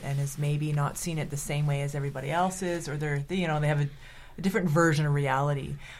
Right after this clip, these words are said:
Um, one of the things that I saw happen was that we, um, tasked a committee to look at a very specific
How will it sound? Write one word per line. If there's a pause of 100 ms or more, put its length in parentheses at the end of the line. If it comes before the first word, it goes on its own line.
(120)
Um,
one
of
the
things
that
I
saw (120)
happen (100)
was
that
we,
um,
tasked
a
committee (460)
to
look
at
a
very
specific